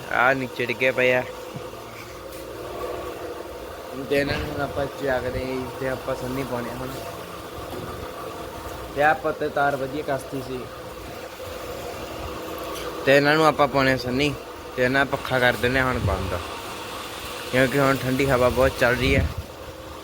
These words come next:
ਤੇ ਆਪਾਂ ਹੁਣ ਇੱਧਰ ਸੰ-, ਪੱਖਾ ਬੰਦ ਕਰ ਦਿੰਦੇ ਹਾਂ। ਮੈਂ ਵੀ ਆਖਿਆ ਚਲੋ ਹੁਣ ਢਾਈ ਵੱਜ ਚੁੱਕੇ ਆ ਨਾ, ਚਲੋ ਮੈਂ ਆਖਿਆ ਚਲੋ ਆਪਾਂ ਪਾਉਂਦੇ ਹਾਂ। ਦੇ ਉੱਤੇ ਬੱਦਲ ਤੇ ਕਾਲੇ ਕਾਲੇ ਹੋ ਗਏ,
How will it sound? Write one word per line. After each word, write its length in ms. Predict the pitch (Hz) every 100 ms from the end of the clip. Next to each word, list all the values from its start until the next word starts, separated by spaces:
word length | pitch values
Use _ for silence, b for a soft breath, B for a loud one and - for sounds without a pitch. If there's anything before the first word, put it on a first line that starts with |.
| - - - - - - -
ਤੇ 80 | 127
ਆਪਾਂ 240 | 117 120
ਹੁਣ 200 | 123 120
ਇੱਧਰ 320 | 117 127 127 113 -
ਸੰ-, 140 | 113 101 - - -
ਪੱਖਾ 260 | - -
ਬੰਦ 180 | 113 104
ਕਰ 180 | 107 113
ਦਿੰਦੇ 280 | 110 120 127
ਹਾਂ। 60 | 120 - - - - - - - - - - - - - - - - - - - - -
ਮੈਂ 140 | - 123
ਵੀ 120 | 135
ਆਖਿਆ 240 | 131 -
ਚਲੋ 220 | 117 117 120
ਹੁਣ 180 | 117 120 117 - - - - - - -
ਢਾਈ 180 | 131
ਵੱਜ 260 | 127 113 -
ਚੁੱਕੇ 280 | 120 123 117
ਆ 40 |
ਨਾ, 120 | 131 139 - - - - - - - - - - - - -
ਚਲੋ 200 | 117 120
ਮੈਂ 300 | 123 120 117
ਆਖਿਆ 260 | 117 120
ਚਲੋ 220 | 113 127
ਆਪਾਂ 240 | 113 - 117 - -
ਪਾਉਂਦੇ 420 | 117 113 117 123
ਹਾਂ। 60 | 120 - - - - -
ਦੇ 80 | 131
ਉੱਤੇ 300 | 135 131 139
ਬੱਦਲ 360 | 135 131 127 123
ਤੇ 120 | 127
ਕਾਲੇ 300 | 123 123 123
ਕਾਲੇ 240 | 113 117
ਹੋ 120 | 113 107
ਗਏ, 200 | 113